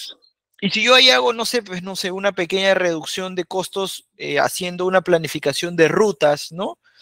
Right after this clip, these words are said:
Mi motorizado ya no va a ir a punto A, punto B, punto C, sino le hago una ruta óptima y eso hace que el flete, o sea, el costo de transporte,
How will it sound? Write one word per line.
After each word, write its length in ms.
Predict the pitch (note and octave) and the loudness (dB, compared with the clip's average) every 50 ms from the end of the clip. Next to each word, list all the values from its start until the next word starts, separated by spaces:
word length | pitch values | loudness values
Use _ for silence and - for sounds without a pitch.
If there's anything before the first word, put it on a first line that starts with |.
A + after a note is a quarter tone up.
| - - - | -20 -16 -4
Mi 120 | E3+ F3 | -4 -2
motorizado 560 | F3 E3+ D#3+ D#3 E3 D#3+ D#3 - - G3+ G#3 G3+ | 0 0 2 2 2 2 2 4 4 4 4 4
ya 160 | G3 G3 F#3+ | 4 0 0
no 100 | G3 G3 | 2 2
va 60 | G3 | 2
a 20 | |
ir 80 | G3 F#3+ | 2 2
a 60 | F#3 | 2
punto 360 | - - F3+ F3 - F3+ F#3+ | 0 -2 -12 -10 -6 0 2
A, 220 | G3 G3 G3 G3+ F#3+ | 4 6 4 4 2
punto 280 | G3 G3+ - G#3 G#3 | 0 -10 -6 -6 -6
B, 180 | G#3 G3+ G#3 G3 | -2 -2 -4 -4
punto 280 | F3 G3 G3+ F#3+ G3+ F#3 | -6 -10 -10 -8 -6 -4
C, 160 | - G#3+ G3+ | -4 -4 -4
sino 300 | - - E3+ E3+ F3+ F3 | -4 -6 -8 -6 -4 0
le 80 | F3 | 2
hago 140 | F3+ F#3 F#3 | 2 2 2
una 180 | F#3+ F#3 F3+ F3+ | 0 0 0 0
ruta 320 | F3 F#3 F#3+ F#3 - F3 | 0 0 -6 -2 -2 0
óptima 400 | F#3 F3+ _ - F#3 F3 E3+ D#3+ | 0 -2 _ -10 -14 -10 -8 -6
y 140 | D3+ D3+ D3+ | -4 -4 -4
eso 180 | D3 - D3+ D3 | -4 -4 -4 -2
hace 220 | C#3+ - D#3 D3 | -2 -2 -6 -6
que 100 | - C3+ | -8 -8
el 100 | B2 A2+ | -8 -8
flete, 520 | - - C#3+ D3 D#3 D3+ - - E3 E3 | -6 0 2 2 2 2 0 -2 -4 -4
o 40 | C3+ | -4
sea, 140 | - - - | -4 -6 -6
el 100 | - - | -6 -8
costo 300 | _ - B2+ - - D3+ | _ -10 -12 -8 -8 -8
de 60 | D#3 | -4
transporte, 600 | - D#3+ D3+ _ - E3+ E3 D3+ - - D#3+ - | -2 -2 -2 _ 0 -2 -2 -2 -2 -6 -6 -6